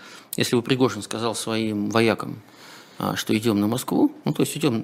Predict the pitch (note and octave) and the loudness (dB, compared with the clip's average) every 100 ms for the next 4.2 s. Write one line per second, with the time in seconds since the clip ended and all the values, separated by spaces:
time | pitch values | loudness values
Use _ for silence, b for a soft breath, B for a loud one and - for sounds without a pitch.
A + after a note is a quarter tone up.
0 | - C3 D3 - - G2+ G2+ A#2 - _ | -2 -2 0 -4 -6 -10 -12 -16 -20 _
1 | - A#2+ - - - - - B2+ C3 C3+ | -4 -4 -4 -18 -16 -10 0 4 4 4
2 | C3 - - - B B B B B B | -2 -6 -10 -18 B B B B B B
3 | - G#2+ G2+ - A#2+ C3 C3 - A#2+ - | -2 0 0 0 0 0 -2 -4 -6 -6
4 | - | -8